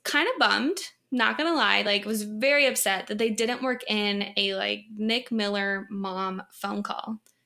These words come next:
Because that was so fun in the first season when he's like, "Mom, I'm not gonna make it. It's not gonna happen." And, like, Winston's like, "I'm gonna get him to the airport." "No, I'm not gonna get to the airport." And this, like, especially 'cause he had to fly out of San Diego, I was like,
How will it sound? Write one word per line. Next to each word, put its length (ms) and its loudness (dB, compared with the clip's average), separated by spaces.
Because 380 2
that 200 6
was 240 0
so 360 2
fun 540 2
in 260 -2
the 80 -2
first 500 0
season 480 0
when 160 -2
he's 220 0
like, 260 4
"Mom, 260 2
I'm 120 0
not 160 2
gonna 100 0
make 260 0
it. 220 -6
It's 200 -2
not 200 2
gonna 120 0
happen." 520 -2
And, 320 -2
like, 260 -2
Winston's 340 -2
like, 220 0
"I'm 100 2
gonna 160 4
get 160 0
him 120 0
to 40 -2
the 160 0
airport." 460 -4
"No, 220 0
I'm 140 0
not 160 0
gonna 140 -4
get 140 -4
to 60 -12
the 120 -2
airport." 320 -8
And 160 4
this, 280 4
like, 240 -2
especially 480 4
'cause 140 0
he 80 4
had 160 4
to 60 0
fly 340 2
out 120 4
of 140 0
San 340 4
Diego, 640 0
I 80 4
was 160 2
like, 220 0